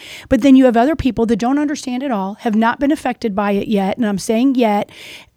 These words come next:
and they just wanna vilify the person that's, that is a transgender. So hearing it from this point of view, so many people have never heard this, have never heard from a real, raw story that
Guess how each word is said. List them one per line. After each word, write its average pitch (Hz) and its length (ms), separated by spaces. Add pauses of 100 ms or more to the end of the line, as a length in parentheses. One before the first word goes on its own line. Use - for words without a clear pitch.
(140)
and 247 400
they 254 160
just 254 160
wanna 240 160
vilify 214 560
the 196 100
person 220 360
that's, 202 400
that 214 300
is 196 120
a 214 60
transgender. 220 800 (300)
So - 200
hearing 320 400
it 294 120
from 226 180
this 240 180
point 254 300
of 202 60
view, 214 340 (100)
so - 320
many 320 200
people 262 240
have 185 160
never 208 540
heard 208 260
this, - 320 (200)
have 226 120
never 233 280
heard 226 440 (200)
from 233 320
a 220 120
real, 233 520
raw 208 460
story 202 680 (340)
that 233 260